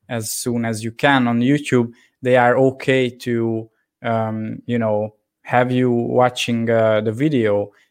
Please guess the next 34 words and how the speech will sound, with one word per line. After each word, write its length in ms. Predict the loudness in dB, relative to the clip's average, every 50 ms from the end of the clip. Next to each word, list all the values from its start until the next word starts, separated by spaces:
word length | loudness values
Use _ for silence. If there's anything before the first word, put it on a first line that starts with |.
| _ -6
And, 180 | -2 0 2
uh, 320 | 4 4 4 4 4 2 2 2
I 160 | 0 0 2
can 220 | 2 2 0 0
see 540 | 0 -2 -2 -2 0 0 0 0 -2 -4 _ _ _ _ _ _ _ _
people 480 | -2 -2 0 2 4 6 6 6 6 6
who 180 | 4 2 0
just, 420 | 2 2 0 0 0 -6 -8 -2 0
um, 600 | 2 2 4 2 2 0 -2 -4 -8 -8 -12 _ _ _ _ _ _ _ _ _ _ _ _ _ -12
especially 540 | -10 -10 -4 0 0 0 2 0 0 0 0
content 500 | 0 2 2 2 2 2 0 0 0 -2
creators, 640 | -4 -2 -2 0 0 -2 -2 -2 -4 -4 -4 -4 -4
so 80 | -2
not 280 | 0 0 0 0 -2 -4
really 180 | -4 -4 -4
e-commerce 460 | -6 -6 -8 -8 -6 -6 -6 -8 -8 -6
companies, 520 | -4 -4 -4 -4 -6 -6 -6 -6 -6 -4
but 220 | -2 -2 -2 -2
info 320 | -4 -4 -6 -4 -4 -4 -4
product 400 | -4 -2 -2 -2 0 -2 -2 -4
sellers, 640 | -4 -2 0 0 2 2 2 0 0 -2 -6 -10 -10
they 220 | -8 -6 -6 -4
do 140 | -4 -4 -4
it 180 | -4 -4 -4
a 40 | -4
lot. 380 | -2 0 0 0 0 -4 _ -2
Tai 200 | 0 0 2 2
Lopez, 520 | 0 -2 -2 0 0 2 2 2 0 0
I 120 | -2 -2 -2
think 440 | -4 _ -8 -6 -6 -6 -6 -4
I 100 | -4 -6
could 220 | -4 -6 -12 -16 -16
see 260 | -12 -10 -8 -8 -6
him, 280 | -6 -6 -6 -6 -8 -10